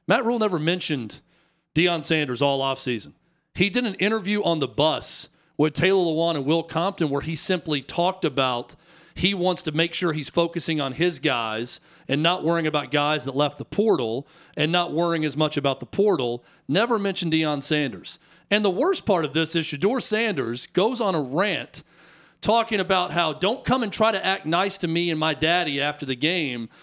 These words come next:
when you gather your team at midfield on the Buffalo before the game and you're mocking us. They were praying. And in fact, Matt Rhule had to come back today and said, "Shedeur Sanders walked up to us. I invited him and the entire Colorado team to come pray with us.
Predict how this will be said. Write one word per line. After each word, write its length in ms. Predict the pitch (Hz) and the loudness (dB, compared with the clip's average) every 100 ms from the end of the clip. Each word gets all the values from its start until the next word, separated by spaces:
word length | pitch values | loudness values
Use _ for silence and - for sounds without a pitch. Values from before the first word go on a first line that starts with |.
| - | -10
when 180 | - 156 | -2 0
you 140 | 185 180 | 0 0
gather 380 | 185 208 233 | 2 2 0
your 140 | 226 208 | -2 -2
team 280 | - 220 190 | 0 -2 -2
at 80 | |
midfield 600 | 147 175 185 - 202 202 160 | 0 0 0 -2 0 2 0
on 80 | |
the 60 | 135 | -2
Buffalo 600 | 123 185 190 151 127 120 | 0 0 2 0 0 -2
before 340 | 127 - 208 | -6 0 0
the 80 | 220 | 0
game 380 | 147 139 127 127 | -2 -2 -2 -2
and 140 | 143 | -2
you're 100 | 143 | 0
mocking 500 | 135 151 196 202 175 | 0 0 0 -2 -4
us. 220 | 127 98 - - - | -4 -6 -12 -20 -18
They 220 | 139 214 | -2 0
were 160 | 277 202 | 2 0
praying. 720 | - - 202 233 233 165 - _ _ _ _ _ _ - | -2 -2 0 0 -2 -6 -12 _ _ _ _ _ _ -2
And 160 | 202 | 0
in 60 | 214 | 0
fact, 360 | - 233 254 220 | 2 2 2 0
Matt 220 | 226 208 | 0 2
Rhule 160 | 254 | 0
had 80 | 226 | 0
to 80 | 208 | 0
come 160 | 226 226 | 0 2
back 160 | 214 | 0
today 240 | 190 233 247 | 0 0 0
and 100 | - | 0
said, 240 | 214 202 - | -2 -2 -10
"Shedeur 340 | - 196 254 | -4 0 0
Sanders 400 | - 240 262 190 | 0 0 0 0
walked 280 | 190 226 226 | 0 0 0
up 120 | 214 | -4
to 140 | - 247 | 0 0
us. 120 | 233 | 0
I 160 | 214 240 | -2 -2
invited 440 | 226 185 233 240 | -2 0 0 0
him 240 | 175 220 226 | -2 0 0
and 80 | 214 | 0
the 80 | |
entire 320 | 208 208 214 208 | -2 0 0 0
Colorado 600 | 214 233 214 208 233 220 | -2 0 2 0 0 -2
team 380 | 196 196 196 180 - - | -2 -2 -2 -6 -16 -12
to 120 | - 190 | -4 0
come 240 | 214 208 | 0 0
pray 380 | - 202 226 247 | -2 0 2 2
with 220 | 220 165 | 0 2
us. 400 | 139 101 - | 0 0 -8